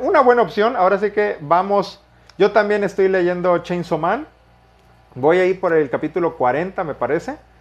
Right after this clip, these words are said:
Eh, cuando, digo, no, no, no, no es spoiler, pero cuando,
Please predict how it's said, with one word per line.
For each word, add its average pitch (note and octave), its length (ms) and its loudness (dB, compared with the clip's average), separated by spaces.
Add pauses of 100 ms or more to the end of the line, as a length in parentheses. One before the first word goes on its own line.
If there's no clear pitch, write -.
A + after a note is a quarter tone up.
(260)
Eh, B2+ 600 -2
cuando, C3+ 1080 0 (220)
digo, D3 240 -2
no, C#3 140 -4
no, C3 200 -6
no, F3 220 -2
no G3+ 120 2
es A#3 80 0
spoiler, A3+ 440 0
pero D#3 180 0
cuando, C#3+ 360 -2